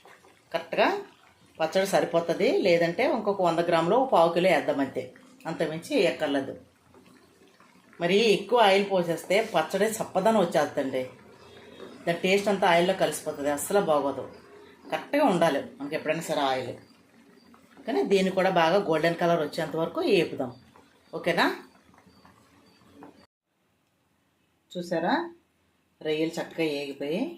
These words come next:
రెండు కిలోల రొయ్యలు కదా, రెండు కిలోలు కూడా రెండు వాయిలుగా వేపుకున్నాం, పక్కన పెట్టేశాను. ఇప్పుడు అదే ఆయిల్లో మనం నాలుగు వందల గ్రాములండి, అంటే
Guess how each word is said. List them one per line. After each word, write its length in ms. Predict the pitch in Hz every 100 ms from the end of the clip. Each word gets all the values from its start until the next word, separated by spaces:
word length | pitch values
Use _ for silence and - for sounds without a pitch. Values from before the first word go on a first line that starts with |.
| - _ _ _ 143 139
రెండు 180 | 143 156
కిలోల 300 | 135 143 147 135
రొయ్యలు 300 | 135 131 131 127
కదా, 180 | 120 220 311 - _ _ _ _ 143
రెండు 200 | 147 -
కిలోలు 240 | 143 147 143
కూడా 140 | 147 220
రెండు 140 | 175 139
వాయిలుగా 300 | 135 139 151 143
వేపుకున్నాం, 420 | 143 143 156 262 220
పక్కన 220 | - - 127
పెట్టేశాను. 440 | - - 120 165 262 - - - _ 175
ఇప్పుడు 220 | 165 190 - 147
అదే 200 | 143 185 196
ఆయిల్లో 400 | 147 131 123 147 233 294 - _ 139
మనం 200 | 147 240 277 - _ _ - 151
నాలుగు 420 | 147 151 165 160 156 151
వందల 320 | 147 143 143 -
గ్రాములండి, 600 | 135 139 170 175 135 120 - - _ _ _
అంటే 160 | 151